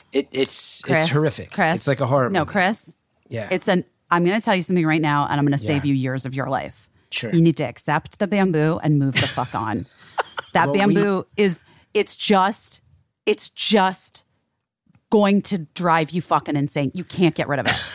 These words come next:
Speaker 1: <laughs> Yeah.
Speaker 2: I had it in our old house. We, like, took the backyard down to, like, the,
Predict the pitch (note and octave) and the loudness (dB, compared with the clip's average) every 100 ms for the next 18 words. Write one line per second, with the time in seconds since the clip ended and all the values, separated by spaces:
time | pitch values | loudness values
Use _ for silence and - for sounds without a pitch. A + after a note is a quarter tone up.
0 | E4+ - G#4+ C3 C3 B2 - - - A#3+ | -2 0 -4 0 0 0 -4 -4 0 0
1 | D4 B3+ B3+ C#4 B3+ B3 A3 A3 A3 A3+ | 2 0 0 0 0 0 0 0 0 0
2 | C4 G#3 G#3 G#3+ - - - - F#3+ B3 | 0 2 2 -2 -8 -12 -18 -4 0 2
3 | A#3+ A#3 - _ _ _ _ _ _ - | 2 2 -4 _ _ _ _ _ _ 0
4 | C#4 C#4+ - - - - F#3+ B3 A#3+ A3 | 2 0 -10 -20 -18 -10 -2 0 2 2
5 | A3+ A3+ G#3+ F#3 - G3+ G#3 G#3+ G3 - | 0 0 0 -2 0 2 2 2 0 -4
6 | F#3+ F3+ E3+ - - _ _ _ _ E3 | 0 0 0 -6 -20 _ _ _ _ -2
7 | G3+ F3 D3+ | 2 4 2